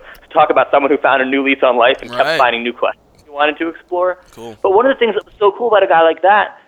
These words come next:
Speaker 1: is when I was still, I guess it was right as I was transitioning from undergrad to grad,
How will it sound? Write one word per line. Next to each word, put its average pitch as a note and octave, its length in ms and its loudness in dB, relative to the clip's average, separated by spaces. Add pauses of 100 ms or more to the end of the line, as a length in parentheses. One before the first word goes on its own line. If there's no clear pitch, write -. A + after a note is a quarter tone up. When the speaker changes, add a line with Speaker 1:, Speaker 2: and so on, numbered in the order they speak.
(120)
Speaker 1:
is D3+ 140 -4
when D#3 360 0
I D3+ 400 0
was F3+ 400 2 (320)
still, E3+ 640 2 (120)
I C#3+ 80 0
guess E3+ 100 -2
it - 60 -20
was D3+ 100 -20
right A3+ 120 4
as G3+ 60 2
I G3 40 2
was E3+ 160 0
transitioning D#3 400 -2
from C3 140 -14
undergrad C3 480 0
to B2+ 60 -4
grad, G#2 460 2